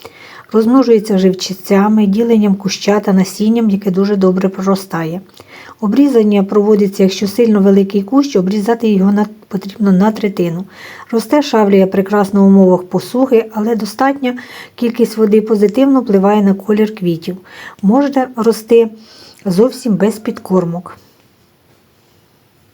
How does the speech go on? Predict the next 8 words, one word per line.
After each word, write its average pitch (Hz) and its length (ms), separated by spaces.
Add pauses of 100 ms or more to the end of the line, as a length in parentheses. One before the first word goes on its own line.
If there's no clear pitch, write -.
(2500)
Лілейники 247 540
можна 220 420
віднести 208 540
до 196 160
групи 214 420
найбільш 202 600
невибагливих 202 840
багаторічників. 180 960